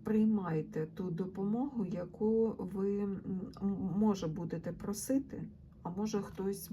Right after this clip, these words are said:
вам буде її надавати. Вона вам буде на користь, бо за допомогою чиєюсь ви швидше приймете рішення, ви швидше, м,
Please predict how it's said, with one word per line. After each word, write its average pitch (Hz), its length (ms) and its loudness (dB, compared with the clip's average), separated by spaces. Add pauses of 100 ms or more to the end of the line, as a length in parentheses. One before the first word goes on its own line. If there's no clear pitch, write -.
(120)
вам 170 280 -2
буде 165 280 -4
її 160 340 -4
надавати. 160 680 -2
Вона 190 420 0
вам 190 360 0
буде 175 400 0
на 165 180 -2
користь, 208 600 2
бо 185 280 -4 (680)
за 202 280 4
допомогою 208 840 4
чиєюсь 180 680 -4
ви 196 120 0
швидше 240 480 0
приймете 202 600 -2
рішення, 170 680 -4 (100)
ви 190 100 -2
швидше, 208 720 -2
м, 180 880 -4